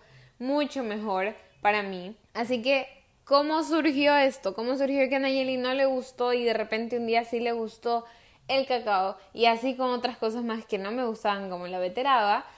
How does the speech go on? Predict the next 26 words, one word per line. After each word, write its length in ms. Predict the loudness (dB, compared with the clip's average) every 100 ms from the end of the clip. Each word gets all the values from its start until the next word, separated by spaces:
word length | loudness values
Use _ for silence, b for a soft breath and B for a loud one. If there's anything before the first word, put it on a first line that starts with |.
| B B B B _ -2
¿Qué 80 | 0
pasó 320 | 6 4 6
ahí? 300 | 6 6 0 -6
Nayeli 460 | -2 2 4 4 4
pasó 460 | 0 -2 -4 -4 -2
por 140 | -2
un 120 | -2
periodo 340 | -4 0 2 4
de 80 |
adaptación, 680 | 4 2 2 0 0 -6 -6
porque 260 | -6 0 0
nosotros 580 | 0 0 -2 -2 -4 -4
somos 260 | -4 -6
seres 280 | -4 -2 -2
humanos 600 | -4 -2 -2 -2 -8 -10 -8
y 100 | -6
nos 200 | -6 -4
adaptamos. 800 | -4 -6 -6 -6 -6 -14 -20 B B B B -2
Date 260 | 0 0
cuenta 500 | 0 -2 0 0 0 2
o 400 | 4 4 2 -6 -20 -2
haz 200 | -2 0
como 680 | 0 2 2 -2 -4 -8 -8
un, 1080 | -4 -4 -4 -4 -6 -4 -4 -4 -4 -8 -8
una 220 | -4 -2
rebobinación, 1120 | 0 0 0 0 -2 -2 -4 -6 -10 -8 -10